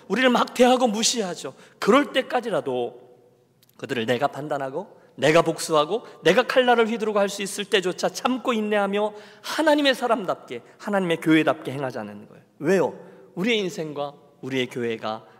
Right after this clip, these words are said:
그 정도의 인생과 교회가 아니기 때문에. 여러분, 우리가 누굽니까? 하나님의 사랑을 입은 자예요. 우리가 누굽니까?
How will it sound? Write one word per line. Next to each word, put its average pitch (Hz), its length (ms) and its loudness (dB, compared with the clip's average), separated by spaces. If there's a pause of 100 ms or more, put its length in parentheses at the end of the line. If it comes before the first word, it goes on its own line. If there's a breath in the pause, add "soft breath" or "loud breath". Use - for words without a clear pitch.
(120)
그 165 180 0
정도의 165 640 -2 (220)
인생과 139 400 -6
교회가 117 500 -8 (140)
아니기 110 320 -12
때문에. - 260 -20 (280)
여러분, 226 200 0
우리가 240 220 2
누굽니까? 196 580 -6 (380 soft breath)
하나님의 240 380 -8
사랑을 208 340 -12
입은 127 220 -14
자예요. 135 200 -20 (320 soft breath)
우리가 247 300 4
누굽니까? 190 580 -6